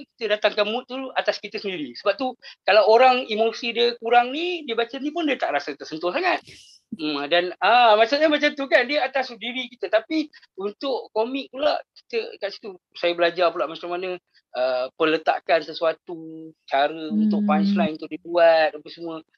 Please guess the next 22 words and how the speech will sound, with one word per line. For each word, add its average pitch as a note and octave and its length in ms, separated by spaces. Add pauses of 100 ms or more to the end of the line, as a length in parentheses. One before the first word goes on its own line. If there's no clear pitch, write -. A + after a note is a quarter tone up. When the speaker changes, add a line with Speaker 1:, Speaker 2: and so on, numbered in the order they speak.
(200)
Speaker 1:
Dia G3+ 160
bukan A#3 240
sekadar G#3+ 400
semata-mata F#3+ 880
pada E3 560
word F#3 320
saja, C3 400
dia F3 160
juga F3 320 (320)
perlu E3 320
juga D3+ 240
pada C#3 160
lukisan. C3 560
Jadi D3+ 240
that's D#3+ 160
why D#3+ 80
saya D3 220
rasa D#3 100
macam C#3+ 320
dua-dua D3+ 560
ni D#3+ 80
pun F3 200